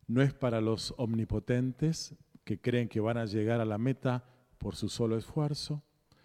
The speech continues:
es para los mansos humildes que cargan el yugo de la vida, sostenidos por el Padre.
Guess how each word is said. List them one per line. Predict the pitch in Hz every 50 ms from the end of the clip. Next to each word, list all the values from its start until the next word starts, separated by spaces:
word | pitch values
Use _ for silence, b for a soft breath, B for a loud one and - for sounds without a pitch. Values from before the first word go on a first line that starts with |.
| b b b b _
es | 117 107 -
para | - 127 120
los | 113 113 107
mansos | 107 117 120 123 127 117 - 120 - -
humildes | 135 123 123 120 117 117 117 123 117
que | - - 104 87
cargan | - - 120 120 123 120 117
el | 107 98 98
yugo | 90 95 123 135 117 113 101
de | 95 110
la | 117 135 143
vida, | 123 104 98 98 98 107 127 139 b b b b b b b b b b b b
sostenidos | - - - - 156 160 - - - 131 120 127 143 147 143 156 160 147 - - - - - _ _
por | - 117 104
el | 98 95 -
Padre. | - 87 82 80 78 78 78 76 76 -